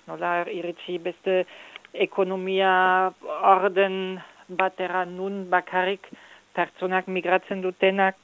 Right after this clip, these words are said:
migratzen nahi dutenak edo beste herri batera jun nahi dutenak, eta hori, bueno, positiboa da, eta onar, odo, e, aberastasuna ere da, baina jutea nahi duena, eta ez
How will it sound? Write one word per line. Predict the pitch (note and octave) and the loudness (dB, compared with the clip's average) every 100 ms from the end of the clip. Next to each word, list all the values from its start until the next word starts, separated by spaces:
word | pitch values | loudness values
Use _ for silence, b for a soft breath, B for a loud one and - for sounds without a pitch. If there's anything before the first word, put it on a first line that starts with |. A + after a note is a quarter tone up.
| - | -14
migratzen | F3+ F3 E3+ F#3 - F#3+ | -8 -6 2 0 0 -6
nahi | F#3+ F#3+ F#3+ F3+ - D#3+ | 0 2 2 -2 -10 -10
dutenak | E3 E3 G3 F3+ E3+ - | -6 -2 0 0 -2 0
edo | F#3 F3 E3+ | 4 4 4
beste | G3 F#3+ - F3+ F3 F3 B B | 2 -2 2 4 4 0 B B
herri | - F#3 F3+ | -2 0 0
batera | F3 F3+ F#3 F3+ F3+ F3+ F3+ | 2 0 0 -2 -2 -2 -4
jun | - G3+ F#3+ F#3 | -6 -8 -6 -4
nahi | E3+ F3+ F#3+ G3 F#3+ | 0 0 0 -4 -8
dutenak, | F3 E3 F#3 F#3+ F#3+ | -12 -8 -8 -8 -10
eta | D#3+ D#3 | -10 -8
hori, | D#3 E3 | -6 -6
bueno, | D#3+ D#3 | -8 -12
positiboa | D3+ E3 - E3 - E3+ E3 F3+ E3+ | -16 -16 -12 -12 -10 -8 -4 -4 -2
da, | F#3 F#3+ | -4 -6
eta | F#3 - F3+ B B B B B - - | -8 -12 -12 B B B B B -16 -6
onar, | G#3+ G3 G3 G3+ F3+ - | 2 2 4 2 0 -4
odo, | - F#3 F3 E3+ F3 | 0 2 2 0 -2
e, | G3 F3+ F3+ - - - | -4 -2 -4 -8 -6 0
aberastasuna | F3 F#3+ G#3 G3+ A3 G3+ G#3 G#3 G3 | 4 4 4 6 6 6 2 2 4
ere | G3+ | 4
da, | F#3+ G#3 | 6 6
baina | A3 F#3 F3+ G3+ G#3 - B - | 8 4 4 2 -2 -4 B -14
jutea | - G3 G#3 G3+ | -6 2 6 6
nahi | F#3 F#3 F#3 | 6 2 2
duena, | F3+ F#3 G3 F#3+ | 0 -2 -2 -6
eta | - E3 | -6 -6
ez | F3 | -6